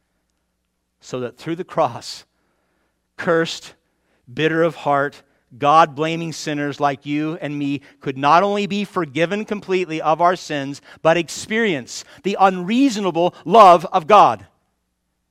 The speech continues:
And it is so unreasonable that God would love sinners like us. Who are we that God would be mindful of us, let alone love us as sinners? Who are we? Oh, you know, I know you know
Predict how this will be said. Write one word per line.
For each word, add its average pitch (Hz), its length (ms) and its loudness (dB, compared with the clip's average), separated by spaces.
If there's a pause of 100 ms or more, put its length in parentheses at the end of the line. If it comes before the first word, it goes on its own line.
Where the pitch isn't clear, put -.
(120)
And 202 120 2
it 233 120 -2
is 247 200 -4
so 302 360 4
unreasonable 277 840 -2 (680)
that 226 180 -2
God 254 240 4
would 214 160 -4
love 254 320 4
sinners 311 460 -2
like 269 220 2
us. 254 300 2 (180)
Who 330 200 0
are 285 280 4
we 269 360 -2 (140)
that 240 140 0
God 254 240 6
would 233 80 -8
be 233 100 -4
mindful 247 680 0
of 160 160 4
us, 170 180 -4 (140)
let 285 180 4
alone 262 360 4
love 262 280 6
us 208 300 4
as 233 160 -2
sinners? 320 420 -4 (120)
Who 392 180 2
are 370 320 8
we? 330 300 0 (1400)
Oh, 143 120 -2
you 180 140 -6
know, 151 500 -2 (920)
I 135 140 -4
know 190 220 0
you 135 220 -6
know 107 500 -16